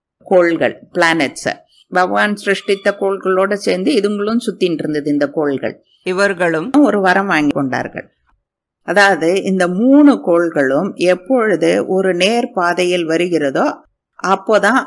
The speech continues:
Speaker 1: அவங்கள அழிக்க முடியும் அப்படின்னு. ரொட்டேஷன், ரெவல்யூஷன் கணக்கெல்லாம் வச்சுண்டாக்க அது எப்பவோ பல பல ஆண்டுகளுக்கு ஒரு முறை, அதுவும் ஒரே ஒரு,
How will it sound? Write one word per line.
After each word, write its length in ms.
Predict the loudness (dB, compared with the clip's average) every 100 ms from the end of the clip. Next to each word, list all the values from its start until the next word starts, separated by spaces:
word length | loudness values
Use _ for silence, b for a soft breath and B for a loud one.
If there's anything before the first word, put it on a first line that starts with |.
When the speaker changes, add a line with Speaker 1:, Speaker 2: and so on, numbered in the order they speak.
| -4
Speaker 1:
அவங்கள 440 | -4 -2 0 2
அழிக்க 500 | 0 0 0 0 0
முடியும் 460 | -2 -2 -2 -4 -8
அப்படின்னு. 460 | -8 -6 -8 -8 -14 _ _
ரொட்டேஷன், 580 | 0 2 2 2 0 0
ரெவல்யூஷன் 720 | 0 0 0 0 0 -2 -2
கணக்கெல்லாம் 600 | -2 -2 -2 -2 -2 -2
வச்சுண்டாக்க 800 | -2 -2 -2 -2 -2 -6 -6 -2
அது 240 | -2 0 -2
எப்பவோ 600 | -4 -4 -4 0 0 0
பல 220 | -2 -4 -2
பல 200 | 0 0
ஆண்டுகளுக்கு 800 | 2 0 -2 -2 -2 -2 -2
ஒரு 200 | 0 0
முறை, 240 | 0 0 0
அதுவும் 580 | 0 0 -2 -4 -4 0
ஒரே 500 | 2 2 2 2 0
ஒரு, 280 | 0 -2